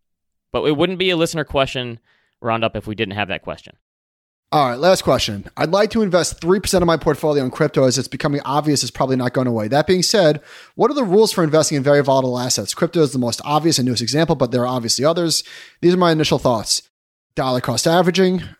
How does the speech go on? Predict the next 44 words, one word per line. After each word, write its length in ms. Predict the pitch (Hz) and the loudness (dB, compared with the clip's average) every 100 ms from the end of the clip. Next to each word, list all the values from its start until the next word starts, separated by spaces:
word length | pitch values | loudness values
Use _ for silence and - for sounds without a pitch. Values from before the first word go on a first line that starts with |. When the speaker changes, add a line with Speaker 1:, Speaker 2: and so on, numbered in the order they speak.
| _ _ | _ _
Speaker 2:
Okay, 340 | 127 127 143 160 | -4 0 2 2
I 160 | 107 | 0
endorse 300 | 110 107 107 | -4 -4 -4
that. 340 | 127 165 185 - _ _ - | 0 2 2 -4 _ _ -10
To 80 | 185 | -2
minimize 320 | 202 190 156 | 0 2 0
trading, 340 | - 185 185 | 0 2 4
rebalancing 520 | 165 139 147 151 156 | 4 4 2 0 -2
brands 220 | 139 147 139 | 0 0 0
should 80 | |
be 60 | 135 | -2
significantly 540 | - 123 147 143 127 | -2 -2 -2 -2 -2
wider 580 | 117 110 143 156 160 160 | -4 0 0 2 4 2
than 180 | 160 131 | 0 -4
for 240 | - 117 | -2 -2
other 220 | - 147 147 | 0 2 2
assets. 640 | 143 131 147 143 - - _ _ _ _ | 0 0 0 2 0 -2 _ _ _ _
So 180 | - 147 | -8 -2
in 80 | 127 | 2
my 120 | 139 | 2
case, 200 | 143 156 | 2 2
I 60 | 131 | 2
wouldn't 260 | 127 127 | 2 0
sell 300 | - 139 127 | 0 0 2
until 280 | 123 - 120 | 0 -2 -2
it 80 | 117 | -2
grew 140 | 127 | -2
to 60 | 117 | -2
be 100 | 107 | -4
five 220 | - 123 | -4 -4
percent 160 | - 120 | -2 -4
of 40 | |
my 80 | 104 | -6
portfolio. 580 | 110 - - 170 175 170 | -8 -6 0 0 2 2
I 40 | |
wouldn't 260 | 127 120 113 | 2 0 -2
buy 140 | 113 | -4
until 200 | 113 117 | -4 -4
it 80 | 107 | -4
fell 220 | 110 104 - | -6 -10 -10
to 120 | - | -6
under 160 | 151 | -2
two 160 | 165 165 | -2 -2
percent. 380 | - - 170 | -2 0 0